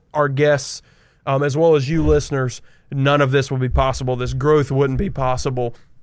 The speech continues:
Um, so again, thank you to each and every one of our guests.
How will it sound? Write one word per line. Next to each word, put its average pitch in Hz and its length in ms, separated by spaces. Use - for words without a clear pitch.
Um, 143 180
so 135 260
again, 131 340
thank 180 280
you 143 120
to 135 120
each 139 220
and 135 80
every 135 180
one 131 180
of 117 80
our 113 120
guests. 147 480